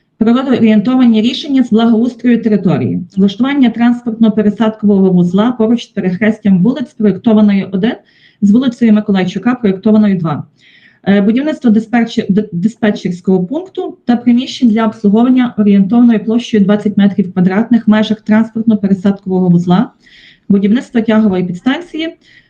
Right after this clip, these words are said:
е, з не менше трьох силових агрегатів, двох основних і одного резервного загальною потужністю не менше три тисячі ква.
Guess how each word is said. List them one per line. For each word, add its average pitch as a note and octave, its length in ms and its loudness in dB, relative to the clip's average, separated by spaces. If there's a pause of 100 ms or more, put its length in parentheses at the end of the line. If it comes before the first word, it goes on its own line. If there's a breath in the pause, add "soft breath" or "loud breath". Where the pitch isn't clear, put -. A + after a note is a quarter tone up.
(120 soft breath)
е, G3 120 2
з F3 60 -2
не G3+ 80 4
менше A3 580 0 (500)
трьох A#3 340 0
силових G#3+ 460 0
агрегатів, F#3+ 680 -2
двох G#3+ 260 0
основних C4 420 -4
і A3+ 40 0
одного G#3 300 2
резервного B3+ 520 0
загальною G#3 400 0
потужністю B3 460 -2
не F#3 80 0
менше G#3 300 2
три F3 160 -4
тисячі F#3 500 0 (1700 loud breath)
ква. - 380 -2